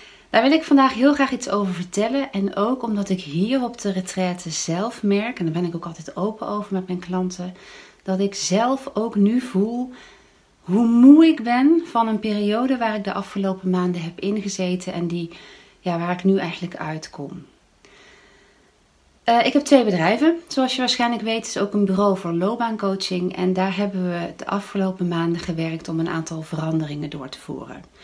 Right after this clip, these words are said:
Moeilijke dingen die ik lastig vond, dus ik heb daar hulp voor ingeschakeld.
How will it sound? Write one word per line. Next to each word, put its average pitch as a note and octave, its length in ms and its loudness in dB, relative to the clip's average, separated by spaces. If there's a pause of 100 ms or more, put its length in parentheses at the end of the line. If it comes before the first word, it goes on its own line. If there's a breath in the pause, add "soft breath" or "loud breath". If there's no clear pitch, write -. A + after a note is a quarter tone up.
(480 loud breath)
Moeilijke D4 480 4
dingen B3+ 400 0
die G3 100 0
ik F#3 100 -4
lastig G#3+ 340 -4
vond, G#3+ 200 -4
dus G3+ 100 -6
ik G3+ 80 -2
heb G3 120 -4
daar E3+ 200 -2
hulp A#3+ 240 0
voor - 140 -4
ingeschakeld. A#3+ 840 -4